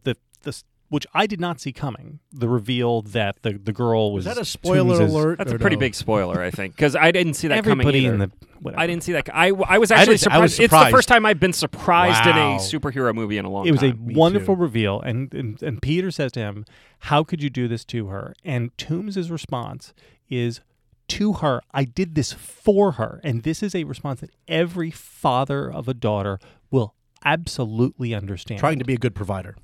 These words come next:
Speaker 1: And it's, it's dead on. But what's, so what it's getting at, the deeper point, is the difference between being a boy and a man. Because Peter, as a boy, cannot understand that.
Speaker 3: Mm.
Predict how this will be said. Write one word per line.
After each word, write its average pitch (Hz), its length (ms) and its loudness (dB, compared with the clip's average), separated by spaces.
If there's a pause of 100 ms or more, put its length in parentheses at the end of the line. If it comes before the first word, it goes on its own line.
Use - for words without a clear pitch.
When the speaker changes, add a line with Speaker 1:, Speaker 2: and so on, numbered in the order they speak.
Speaker 1:
And 135 340 0
it's, - 320 -4
it's 170 200 -4 (420)
dead 170 240 2
on. 143 260 -4 (240)
But 170 80 2
what's, 170 260 0 (160)
so - 160 0
what 170 140 2
it's 165 140 -4
getting 214 260 0
at, 98 100 -4
the 104 60 -4
deeper 160 380 -8
point, 107 340 -6 (320)
is 131 120 -4
the 135 120 -2
difference 147 360 -4
between 131 300 -6
being 113 180 -6
a 104 40 -6
boy 101 240 -4
and 101 100 -8
a - 40 -8
man. 95 360 -10
Because 127 220 -8
Peter, 190 460 -6
as 143 100 -6
a 131 60 -6
boy, 127 420 -6
cannot 151 560 -6
understand 143 560 -6
that. - 200 -18 (140)
Speaker 3:
Mm. 98 180 -10